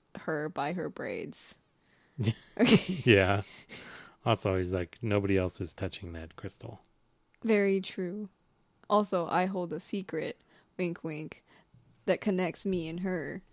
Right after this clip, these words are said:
Speaker 1: so no one can get
Speaker 2: Spoilers.
Speaker 1: Oh, no! I'm sorry.
Speaker 2: That's okay.
Speaker 1: <laughs> I thought this podcast format was based on <laughs> spoilers.
Speaker 2: Yeah, we don't worry too much about spoilers.
Speaker 1: Right.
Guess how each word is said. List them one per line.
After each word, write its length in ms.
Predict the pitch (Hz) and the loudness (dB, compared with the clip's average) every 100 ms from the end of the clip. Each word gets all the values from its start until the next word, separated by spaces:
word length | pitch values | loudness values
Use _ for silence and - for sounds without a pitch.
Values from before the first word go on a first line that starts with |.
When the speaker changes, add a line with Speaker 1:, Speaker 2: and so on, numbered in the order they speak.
| _ _ _ - | _ _ _ -14
Speaker 1:
so 120 | - | -6
no 180 | 170 170 | -4 -2
one 180 | 165 160 | -2 -4
can 180 | 160 160 | -4 -4
get 180 | 156 - | -4 -4
Speaker 2:
Spoilers. 640 | 107 143 110 95 104 120 | 0 2 4 4 4 4
Speaker 1:
Oh, 300 | 208 240 330 | 6 6 8
no! 1040 | 311 269 285 370 466 466 415 339 262 196 202 - _ _ _ _ | 8 8 8 8 10 12 12 12 10 6 0 -8 _ _ _ _
I'm 140 | 285 349 | -2 -2
sorry. 720 | - - 226 269 285 311 381 453 480 _ _ _ - | -2 2 6 8 8 8 6 4 -2 _ _ _ -2
Speaker 2:
That's 140 | - | 2
okay. 220 | 90 73 - _ - - | 2 0 -10 _ -6 6
Speaker 1:
<laughs> 480 | 320 - - - - - - - _ - - | 8 8 6 8 8 6 -20 -20 _ -8 -2
I 100 | 240 | 6
thought 360 | 285 294 - | 8 6 6
this 220 | 240 254 | 4 4
podcast 680 | - - 226 226 254 226 240 | 2 0 0 2 2 2 0
format 440 | - 208 196 185 - | -2 0 2 0 2
was 180 | 196 | 0
based 380 | 196 185 180 - | 2 4 4 6
on 140 | 254 233 | 6 6
<laughs> 0 | |
spoilers. 560 | - - 262 247 240 - - | 4 2 2 4 4 2 -4
Speaker 2:
Yeah, 360 | 113 101 85 - - - - | 2 4 4 0 -10 -8 -4
we 80 | 104 | -2
don't 240 | 104 101 | -2 -2
worry 420 | 104 92 90 85 - - | -2 -2 -4 -6 -10 -12
too 100 | 110 | -10
much 220 | 113 - - | -10 -14 -14
about 180 | 117 | -14
spoilers. 380 | - 120 - 113 214 | -12 -14 -12 -10 -6
Speaker 1:
Right. 380 | 170 139 135 | -4 -4 -6